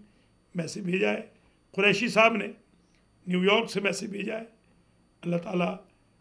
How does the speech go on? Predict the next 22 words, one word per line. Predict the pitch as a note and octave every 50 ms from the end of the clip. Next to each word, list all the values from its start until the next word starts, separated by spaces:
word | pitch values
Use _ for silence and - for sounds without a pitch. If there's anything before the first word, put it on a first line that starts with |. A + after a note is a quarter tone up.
| _ _ _ _ _ _ _ -
उनको | E3+ F3 F3 F3 - - F#3+
सलामत | E3+ - - E3+ F3+ F#3 G3 G3+ G#3+
रखे | G#3+ G3+ - - G#3 G3+
और | F#3+ F#3 F#3
उनकी | F3+ F3+ - - F#3 F3
पूरी | - - A3 G#3 G3+ G3+
फैमिली | - - A#3 A3+ - C#4+ C#4
को | - - A#3+ G#3+
मुबारक | G#3 G#3 G#3+ G#3+ A3+ A3+ F#3+ - B3
हो। | B3 C4 B3+ - _ _ _ _ - - - _ _ _ _ _ _ _ _ _ _ _ _ - - -
एक | G3+ G3+ G3 G3 G3 G3 G3+ G3+ F#3+ F#3+ F#3+ F#3+ F#3+ F#3+ G3 G#3 G#3 - _ _ _ _ _ _ _ _ _ _ _ -
खातून | - - E3+ E3+ F3+ - - A3+ A3 A3
है, | F#3 F3+ F#3+ F#3+
एक | F#3+ - -
बहन | A3 F#3 E3 F#3+ F#3+
है, | F#3 G3 G#3 - - _ _ _ _ _ _ _ _ _ _ _ _ -
इन्होंने | - F3 F3 F3+ F#3 F#3
मिशिगन | F3+ F3+ F#3+ G3 - - C4 B3+ C4+ C#4 B3+
से | - - - - - - - _ _ _ _ _ _ _ _ _ _ _ _
मैसेज | - F3 D#3 - - F#3 F3
भेजा | D#3+ F3 F3 G#3 G#3+
है, | G#3 G#3 G#3 G#3 -